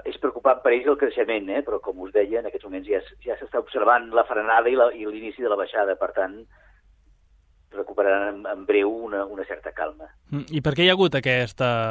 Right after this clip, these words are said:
Speaker 2: aquest augment dels casos allà?
Speaker 1: Probablement la suma de dues causes. D'una banda, tenen un deu per cent menys de vacunació que nos-, que nosaltres. Eh,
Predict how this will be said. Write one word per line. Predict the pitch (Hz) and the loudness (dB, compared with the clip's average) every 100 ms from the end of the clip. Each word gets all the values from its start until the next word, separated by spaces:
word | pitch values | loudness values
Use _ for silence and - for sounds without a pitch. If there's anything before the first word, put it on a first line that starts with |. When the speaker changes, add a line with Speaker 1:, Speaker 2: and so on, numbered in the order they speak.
| 110 - | -4 -6
Speaker 2:
aquest | 123 139 | -2 0
augment | 135 135 131 | 2 4 2
dels | - | 2
casos | 139 120 120 | 0 0 0
allà? | 120 110 - - - - - - - _ _ _ _ _ - - - _ _ _ _ _ _ _ _ _ - | -2 -4 -8 -20 -20 -20 -20 -20 -20 _ _ _ _ _ -20 -20 -20 _ _ _ _ _ _ _ _ _ 0
Speaker 1:
Probablement | 151 160 160 160 175 190 | 6 6 6 4 4 4
la | 147 143 | 4 4
suma | 175 156 | 6 6
de | 143 | 8
dues | 135 127 - | 8 6 6
causes. | 151 151 135 160 202 - - 127 | 6 6 6 4 4 -6 -20 -8
D'una | 131 131 | 0 4
banda, | 135 139 131 131 113 104 - - - _ - | 6 4 6 6 8 4 -4 -14 -20 _ -2
tenen | 127 131 123 120 131 - _ _ 151 | 0 0 -4 -10 -14 -14 _ _ -6
un | 135 | 0
deu | 131 151 147 | 4 4 4
per | 127 | 2
cent | - 135 | 2 0
menys | 123 147 139 | 2 0 2
de | 135 | 4
vacunació | 123 120 117 101 101 | 6 4 -2 -2 -2
que | |
nos-, | 98 110 - - - | 0 0 -2 -16 -12
que | - 104 | -8 -6
nosaltres. | 92 120 135 123 131 185 - _ _ _ _ _ _ _ _ _ _ _ _ _ - | 2 2 4 4 2 2 -8 _ _ _ _ _ _ _ _ _ _ _ _ _ -2
Eh, | 117 | 0